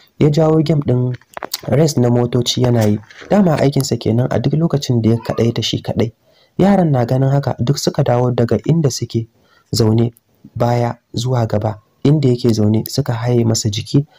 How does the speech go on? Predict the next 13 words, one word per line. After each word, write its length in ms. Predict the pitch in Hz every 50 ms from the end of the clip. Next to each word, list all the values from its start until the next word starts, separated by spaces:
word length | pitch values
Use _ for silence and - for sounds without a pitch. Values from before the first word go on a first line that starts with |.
| - - _
suna 300 | - - - 180 196 165
kallo 300 | 143 - 117 117 120 117
shi 180 | 117 - - 147
kuma 180 | - 156 156
mahaifinsa 600 | 156 165 170 160 143 131 - 123 120 120 - - -
ya 100 | - 110 -
ida 200 | - - - 120
karasawa 580 | 117 - - 120 117 113 - - 113 110 110 110
can 220 | - - 139 139
cikin 260 | 139 - - 143 143 -
emergency 560 | - 123 117 117 113 113 120 117 - - 117
ward 160 | 120 117 117 -
ɗin 120 | - 110